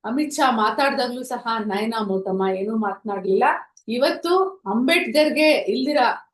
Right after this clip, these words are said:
ಇಲ್ದೇ ಇರೋ ಇವ್ರಿಗೆ ನಿಜ-, ದಲಿತರು ಹೇಳೋದೇನೆ, "ನಮಗೆ ನಿಜವಾದ ದೈವ ಅಂದ್ರೆ ಅಂಬೇಡ್ಕರ್" ಅಂತ ಹೇಳಿ ಮೈಸೂರಲ್ಲಿ ನಾನು ಇಂಟರ್ವ್ಯೂ ಮಾಡಿದಾಗ ಜನ ಹೇಳಿದ್ದಾರೆ. ಆದ್ರೆ ನಯನಾ ಮೋಟಮ್ಮ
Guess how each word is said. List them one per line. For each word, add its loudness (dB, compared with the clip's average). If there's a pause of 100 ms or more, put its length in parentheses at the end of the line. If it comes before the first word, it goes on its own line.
(160)
ಇಲ್ದೇ 0
ಇರೋ 4
ಇವ್ರಿಗೆ 0
ನಿಜ-, -8
ದಲಿತರು -2
ಹೇಳೋದೇನೆ, 0
"ನಮಗೆ -4
ನಿಜವಾದ 0
ದೈವ 0
ಅಂದ್ರೆ -2
ಅಂಬೇಡ್ಕರ್" -4
ಅಂತ -2
ಹೇಳಿ -4
ಮೈಸೂರಲ್ಲಿ 0
ನಾನು -2
ಇಂಟರ್ವ್ಯೂ 2
ಮಾಡಿದಾಗ -8
ಜನ -14 (160)
ಹೇಳಿದ್ದಾರೆ. -4 (140)
ಆದ್ರೆ 2
ನಯನಾ 0
ಮೋಟಮ್ಮ -2